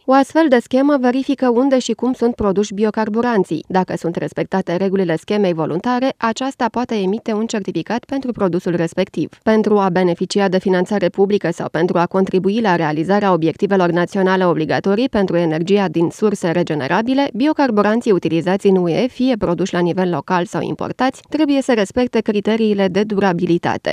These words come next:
Astfel, biocarburanții proveniți din recolte cultivate pe un teren care fusese anterior pădure tropicală sau pășune naturală,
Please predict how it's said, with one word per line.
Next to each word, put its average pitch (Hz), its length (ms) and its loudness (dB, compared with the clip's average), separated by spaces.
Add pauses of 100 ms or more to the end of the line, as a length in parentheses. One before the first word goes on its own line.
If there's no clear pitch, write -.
Astfel, 196 420 2
biocarburanții 175 800 0
proveniți 175 460 0
din 175 160 2
recolte 175 460 0
cultivate 156 500 -2
pe 175 120 -2
un 147 120 -2
teren 185 300 0
care 180 240 -2
fusese 190 400 -4
anterior 180 600 0
pădure 185 400 2
tropicală 180 640 0
sau 151 180 -6
pășune 196 440 -2
naturală, 214 500 -2